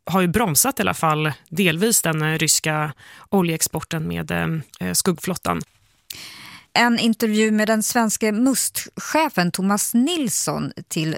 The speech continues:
Speaker 2: Financial Times, brittiska tidningen, har fått stor uppmärksamhet internationellt. Thomas Nilsson, som alltså är chef för Sveriges militära underrättelse- och säkerhetstjänst must, hävdar att Ryssland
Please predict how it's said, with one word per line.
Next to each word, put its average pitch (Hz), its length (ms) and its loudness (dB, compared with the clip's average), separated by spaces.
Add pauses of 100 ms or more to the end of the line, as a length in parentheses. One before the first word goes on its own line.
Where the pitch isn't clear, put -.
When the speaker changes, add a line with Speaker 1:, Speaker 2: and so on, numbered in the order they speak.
(120)
Speaker 2:
Financial 180 540 2
Times, 190 500 0
brittiska 151 480 -4
tidningen, 160 500 0
har 160 480 0
fått - 320 -6
stor - 500 0
uppmärksamhet 170 1040 0 (140)
internationellt. 175 1000 0 (480)
Thomas 170 260 0
Nilsson, 165 320 0
som 160 160 -2
alltså 156 200 0
är 156 160 -2 (240)
chef 156 260 2
för 151 140 -2
Sveriges 156 500 0
militära 156 560 0
underrättelse- 156 640 -2
och 151 120 -4
säkerhetstjänst 165 1080 -2
must, 202 640 0 (300)
hävdar 185 300 2
att 175 180 0
Ryssland 180 520 0